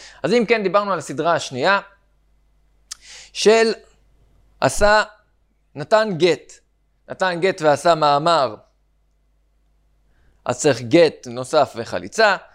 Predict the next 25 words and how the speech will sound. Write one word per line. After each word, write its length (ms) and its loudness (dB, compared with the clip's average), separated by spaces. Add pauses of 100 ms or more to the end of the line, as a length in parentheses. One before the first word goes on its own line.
(160)
עשה 260 0
גט 260 -2
ואחר 280 0
כך 160 -6
ייבם, 440 -2
צריך 260 -4
גט 300 -2
נוסף 440 0 (300)
וחליצה. 680 0 (340)
נתן 360 -2
גט 200 -2
ואחר 200 -4
כך 160 -2
חלץ, 560 0 (220)
אז 140 -8 (160)
אין 160 -6
אחר 280 0
החליצה 600 -2 (240)
ולא 460 -2
כלום. 300 -8 (140)
כעת 220 0
עוברים 220 2
לסדרה 380 2
השלישית 540 -2
והרביעית, 680 -2